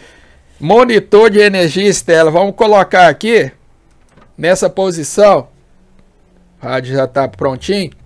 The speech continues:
Você vai pedir pra ele conectar a energia aqui, certo?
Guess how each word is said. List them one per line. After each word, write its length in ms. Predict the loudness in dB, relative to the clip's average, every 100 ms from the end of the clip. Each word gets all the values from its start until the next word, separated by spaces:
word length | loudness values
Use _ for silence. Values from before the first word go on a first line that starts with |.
| -20 -20 -20 -20 -20 -20 -20 -20 -20 -20 -20 -12
Você 140 | -4
vai 140 | -2 -2
pedir 360 | -4 0 0
pra 120 | 4
ele 120 | 2 2
conectar 580 | 0 0 -2 -2 -2
a 60 | 0
energia 540 | 0 -2 -2 0 0
aqui, 240 | 0 -2 -4
certo? 480 | 2 2 2 -2